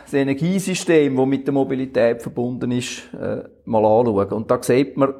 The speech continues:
das ist eine freie Marktwirtschaft. Das sind Wirtschaftssubjekte, Autonome,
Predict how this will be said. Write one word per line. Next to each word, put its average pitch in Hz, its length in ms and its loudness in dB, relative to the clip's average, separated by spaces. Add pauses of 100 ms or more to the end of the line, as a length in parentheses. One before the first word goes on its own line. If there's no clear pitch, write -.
(260)
das 127 180 -2
ist 131 180 -2
eine 117 160 -6
freie 120 320 0
Marktwirtschaft. 143 840 -2
Das 127 140 -10
sind 113 380 -6 (760)
Wirtschaftssubjekte, 151 1160 0
Autonome, 139 840 2